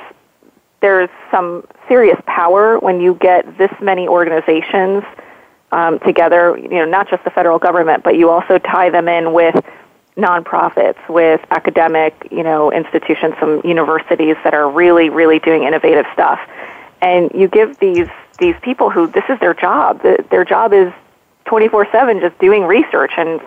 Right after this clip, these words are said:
figuring things out and finding new innovations. Um, and when you dedicate money and time to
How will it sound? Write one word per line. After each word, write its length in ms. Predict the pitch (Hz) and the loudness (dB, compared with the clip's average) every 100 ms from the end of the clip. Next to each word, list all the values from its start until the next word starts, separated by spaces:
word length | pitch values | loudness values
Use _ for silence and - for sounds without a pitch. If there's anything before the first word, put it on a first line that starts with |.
| - | -4
figuring 340 | - 208 214 202 | -2 2 0 0
things 260 | 196 185 180 | -4 -4 -2
out 360 | 180 214 151 - | 0 2 0 -2
and 260 | 170 165 165 | -4 -4 -4
finding 460 | - 180 214 208 170 | -2 0 4 2 2
new 180 | 170 | 0
innovations. 640 | 165 160 160 160 - - - - - - - - - | 0 2 2 0 -2 -4 -6 -14 -18 -18 -20 -20 -10
Um, 320 | - 180 175 165 | -4 -2 -2 0
and 140 | 185 | 0
when 140 | 180 180 | 2 4
you 160 | 196 | 2
dedicate 720 | 208 190 190 196 190 175 170 | 4 2 2 0 2 2 2
money 320 | 175 175 185 180 | 0 -2 0 -2
and 120 | 160 | -2
time 560 | - 180 185 170 160 165 - _ _ _ _ | -4 -2 0 2 0 -4 -14 _ _ _ _
to 440 | 208 180 165 160 | 2 4 6 4